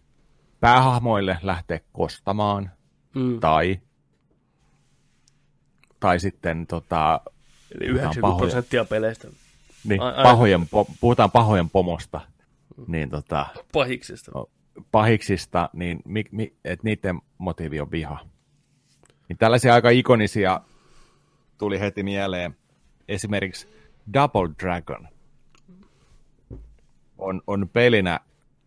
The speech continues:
Speaker 1: tota, se alku varsinkin. Siinä on, sit on itse asiassa sitä alustan kaksi versioa.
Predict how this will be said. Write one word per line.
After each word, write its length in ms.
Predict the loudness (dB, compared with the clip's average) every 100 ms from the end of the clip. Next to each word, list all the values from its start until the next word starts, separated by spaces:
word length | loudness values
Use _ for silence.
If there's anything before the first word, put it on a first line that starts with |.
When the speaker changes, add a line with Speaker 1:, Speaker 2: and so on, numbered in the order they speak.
| _ _ _ -8
Speaker 1:
tota, 260 | -6 -4
se 180 | -6 -6 0
alku 520 | 4 4 2 -2 -4 -10 _ _ _ -4
varsinkin. 640 | -2 -2 -6 -12 -12 -14 -14 _ _ _ _ _ _ _ _ _ _ _ _ _ _
Siinä 280 | _ -10 -6
on, 160 | -6 -8 -12
sit 140 | -2
on 200 | 0 0
itse 200 | -2 -2
asiassa 160 | -4 -4
sitä 200 | -2 0
alustan 380 | 0 0 -6 0
kaksi 380 | 2 2 -4
versioa. 640 | -8 -8 -10 -12 -12 -12